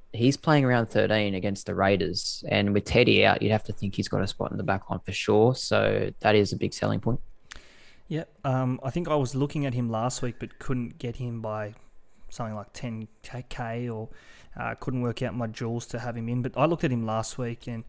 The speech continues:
Speaker 2: I think his first price rise will be after this week. So, uh, the Roosters against the Bulldogs this week. He could score one, could score two. Uh, could be a big price rise for Suwali very soon.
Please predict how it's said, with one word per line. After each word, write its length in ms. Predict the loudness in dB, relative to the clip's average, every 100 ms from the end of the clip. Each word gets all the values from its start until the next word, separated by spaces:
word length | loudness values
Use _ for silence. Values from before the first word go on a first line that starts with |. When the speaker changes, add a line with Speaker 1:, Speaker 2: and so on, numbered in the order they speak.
| -16 -20 -14
Speaker 2:
I 40 |
think 180 | -10 -6
his 160 | -6 -4
first 320 | -4 -4 -2
price 320 | -2 -2 -4
rise 220 | -6 -6
will 80 | -8
be 100 | -6
after 320 | -6 -6 -8
this 260 | -8 -8 -8
week. 260 | -12 -12
So, 360 | -12 -8 -8 -8 -12 -20 -20 -20 -14 -6
uh, 300 | -2 -2 -2
the 120 | 0
Roosters 520 | 2 2 0 -2 0
against 320 | -2 -2 -2
the 40 | -2
Bulldogs 380 | 0 2 2 -2
this 180 | -4
week. 200 | -4 -4
He 100 | -4
could 240 | -2 -2 -4
score 240 | -4 -4
one, 360 | -2 0 0 -2
could 200 | -8 -10
score 240 | -10 -12
two. 560 | -8 -2 0 0 -2 -8 -12
Uh, 260 | -10 -10 -8
could 160 | -8
be 140 | -8 -8
a 20 |
big 160 | -8 -10
price 380 | -8 -8 -8
rise 180 | -10 -10
for 140 | -12 -12
Suwali 520 | -10 -8 -6 -6 -6
very 220 | -8 -6
soon. 460 | -4 -2 0 -2